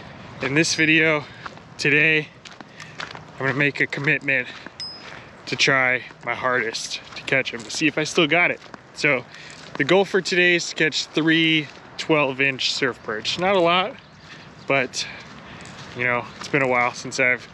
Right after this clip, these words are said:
caught a surf perch. I was looking back at my channel, I think it's been over six months since I caught any sizable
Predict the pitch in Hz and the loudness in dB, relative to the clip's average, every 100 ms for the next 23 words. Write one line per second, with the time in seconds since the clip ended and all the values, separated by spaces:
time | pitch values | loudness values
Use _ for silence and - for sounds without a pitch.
0 | - - - - - 143 - 185 - 131 | -20 -20 -18 -6 -2 0 2 0 2 0
1 | 139 131 143 143 147 147 151 139 - 151 | 0 2 2 2 2 0 0 -2 2 2
2 | 143 131 160 131 151 147 143 139 160 - | 2 0 -4 -2 2 4 4 2 0 0
3 | 156 156 139 143 131 131 120 147 135 127 | 0 -2 -2 -6 -2 -2 0 2 2 0
4 | - - - - - - - - - - | -10 -20 -20 -20 -20 -20 -20 -18 -18 -18
5 | - - - 190 170 151 160 156 143 139 | -18 -10 2 2 4 0 0 0 0 0
6 | 143 | 0